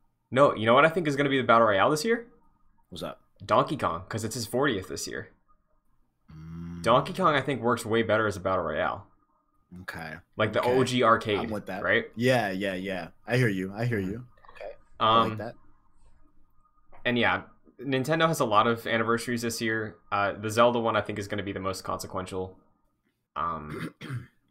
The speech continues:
Speaker 1: I, I'm assuming it's gonna be, I have a theory. There's the people who made Ocarina of Time three D, which was basically a pretty solid remake of Ocarina of Time for the three D S. They did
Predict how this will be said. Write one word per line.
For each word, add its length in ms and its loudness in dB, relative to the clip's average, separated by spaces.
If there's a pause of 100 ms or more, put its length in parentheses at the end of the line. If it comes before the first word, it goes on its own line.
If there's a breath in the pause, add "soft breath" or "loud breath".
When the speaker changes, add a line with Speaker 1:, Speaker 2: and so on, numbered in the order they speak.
(880)
Speaker 1:
I, 220 2
I'm 240 0
assuming 380 -4
it's 140 -8
gonna 200 -4
be, 480 -10 (1800)
I 60 4
have 100 4
a 40 -10
theory. 340 -10 (480)
There's 720 4 (920)
the 140 -6
people 260 -2
who 120 2
made 300 2
Ocarina 440 2
of 60 -4
Time 300 2
three 260 -6
D, 260 -6
which 200 -8
was 140 -6
basically 480 0
a 240 -6 (180)
pretty 320 -2
solid 400 0
remake 480 -10 (200)
of 160 -2
Ocarina 360 -2
of 60 -10
Time 360 -8
for 120 -8
the 60 -6
three 220 -8
D 60 -6
S. 320 -8 (760)
They 100 0
did 320 0